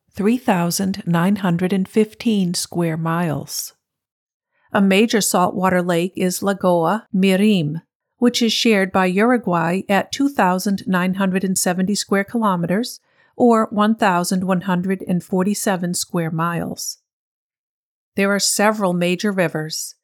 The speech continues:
The Amazon River with the mouth, or the part that flows into a larger body of water, shared with Peru, which is the river source.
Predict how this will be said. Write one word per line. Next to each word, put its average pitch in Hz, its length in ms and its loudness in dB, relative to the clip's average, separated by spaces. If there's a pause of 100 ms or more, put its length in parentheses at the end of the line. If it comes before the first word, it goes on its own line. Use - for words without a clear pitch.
(400)
The - 160 0
Amazon 196 560 2
River 175 260 0
with 196 180 -4
the 202 80 -2
mouth, 185 680 -2
or 196 320 2
the 220 100 -8
part 208 320 -2
that - 140 -2
flows 190 360 0
into 185 320 -2
a 185 40 2
larger 185 400 0
body 170 360 0
of 165 120 -4
water, 165 560 -4
shared 190 380 2
with 180 200 -2
Peru, 185 580 0 (320)
which 226 200 0
is 208 160 2
the 196 120 -2
river 202 280 0
source. - 640 -4